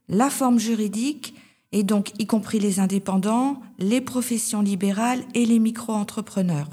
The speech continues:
La réforme concerne l'ensemble des entités soumises à T V A, soit huit millions d'entreprises, pour un volume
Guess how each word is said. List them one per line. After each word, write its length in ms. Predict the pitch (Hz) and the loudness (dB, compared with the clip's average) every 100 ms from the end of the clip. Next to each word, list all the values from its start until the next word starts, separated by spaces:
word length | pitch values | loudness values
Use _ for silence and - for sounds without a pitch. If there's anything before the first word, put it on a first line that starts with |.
| - - _ _ | -14 -20 _ _
La 160 | 190 196 | -2 0
réforme 480 | 208 - 269 277 | -2 0 2 2
concerne 560 | 262 233 - 214 202 208 | 2 0 -2 0 2 4
l'ensemble 440 | 233 285 - 285 254 | 4 0 -2 0 0
des 200 | 240 220 | 2 2
entités 380 | 226 214 220 | -2 -4 -4
soumises 460 | 208 - 190 190 180 | -2 0 2 2 0
à 80 | 165 | -4
T 160 | 165 | -4
V 200 | 160 156 | -4 -2
A, 280 | 165 220 269 - _ - - - - | -2 -4 -6 -14 _ -20 -20 -20 -10
soit 280 | - - 190 | -6 0 2
huit 240 | 208 262 | 6 6
millions 340 | 269 247 240 226 | 6 4 2 2
d'entreprises, 880 | 196 196 202 196 - 226 277 208 165 - - _ _ | 0 -2 -6 -4 -2 -2 0 -2 -4 -8 -20 _ _
pour 160 | 233 226 | -2 4
un 120 | 233 | 4
volume 440 | 220 240 220 208 | 4 4 4 2